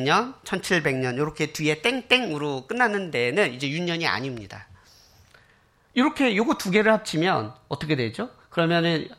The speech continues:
합치면 영점이오에서 영점영일을 뺐으니까 이제 요, 요거와 요거까지 하면 일 년의 길이를 삼백육십오 점 이사일로 맞춰지는 거예요.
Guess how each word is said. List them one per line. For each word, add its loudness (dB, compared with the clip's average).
합치면 -2
영점이오에서 2
영점영일을 0
뺐으니까 0
이제 0
요, 0
요거와 4
요거까지 2
하면 2
일 0
년의 2
길이를 -2
삼백육십오 -2
점 -2
이사일로 2
맞춰지는 -2
거예요. -2